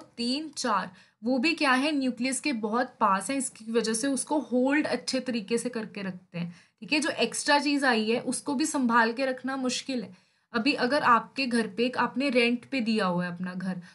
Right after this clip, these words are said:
तो आपके जो रेंट वाले हैं, अपने टेनेंट्स को संभाल के रखना। टेनेंट्स बहुत ईजीली जा भी सकते हैं, तो टेनेंट्स को अच्छे तरीके से रखना पड़ता है ताकि उनको भी कोई दिक्कत ना हो।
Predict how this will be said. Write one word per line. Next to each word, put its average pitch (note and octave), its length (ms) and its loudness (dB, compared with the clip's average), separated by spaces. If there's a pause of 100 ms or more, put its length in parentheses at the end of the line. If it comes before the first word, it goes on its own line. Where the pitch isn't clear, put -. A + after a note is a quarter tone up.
(120)
तो C#4 60 0
आपके C4 340 2
जो D#4 180 -2
रेंट B3 440 4
वाले C4 260 2
हैं, A3+ 520 -2
अपने A3+ 260 -2
टेनेंट्स B3 520 0
को C#4 180 -2
संभाल G#3+ 500 2
के B3 160 0
रखना। G3 320 -4
टेनेंट्स A3+ 460 -2
बहुत B3+ 240 0
ईजीली A#3 380 -2
जा A3 200 6
भी A#3 100 -4
सकते C4 340 -8
हैं, E4 100 -6 (280)
तो B3+ 60 -14
टेनेंट्स B3+ 460 2
को C#4+ 100 0
अच्छे B3+ 280 -2
तरीके B3+ 320 -4
से C4 120 -2
रखना A#3+ 320 -2
पड़ता A#3 300 -2
है E4 60 -2
ताकि C4+ 280 -2
उनको A#3+ 280 -2
भी A#3+ 120 -4
कोई C4+ 160 -6
दिक्कत A#3 400 -4
ना B3+ 120 -8
हो। C#4 220 -10